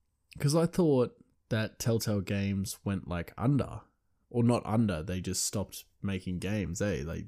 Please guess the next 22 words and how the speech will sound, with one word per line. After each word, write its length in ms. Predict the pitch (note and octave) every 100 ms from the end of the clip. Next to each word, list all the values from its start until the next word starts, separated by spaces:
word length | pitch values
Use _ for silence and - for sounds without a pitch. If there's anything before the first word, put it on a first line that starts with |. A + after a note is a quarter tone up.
| -
like, 220 | F2 F2
they 80 | -
went 240 | F#2 F#2
bankrupt 560 | F#2 F#2+ F#2+ G2 F#2 -
or 260 | E2 D#2+ E2+
something 280 | - G2
like 100 | E2
that. 320 | D2 F#2+ F#2+ -
Something 180 | B2
happened, 380 | F#2 F2+ - G2
they 80 | F#2
got 180 | F2+ -
bought 220 | G2+ G2
out 140 | F#2
by 100 | F#2
a 40 | F#2
bigger 200 | F#2 F#2
studio, 500 | - E2+ E2+ E2+ F2
you 160 | F2
know, 140 | F2 F2+
the 100 | F2+
general, 640 | G2 F2+ F#2 F2+ F2+ -